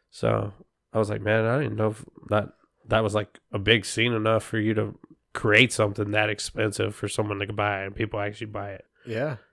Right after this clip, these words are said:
Speaker 2: Well, I think, I think it really took off when, when covid shut down nascar and all the, all the nascar drivers were doing it.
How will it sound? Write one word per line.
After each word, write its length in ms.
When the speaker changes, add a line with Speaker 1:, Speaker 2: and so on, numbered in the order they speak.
Speaker 2:
Well, 240
I 60
think, 340
I 100
think 200
it 80
really 240
took 240
off 360
when, 360
when 240
covid 360
shut 200
down 240
nascar 560
and 100
all 140
the, 200
all 140
the 100
nascar 420
drivers 340
were 80
doing 240
it. 140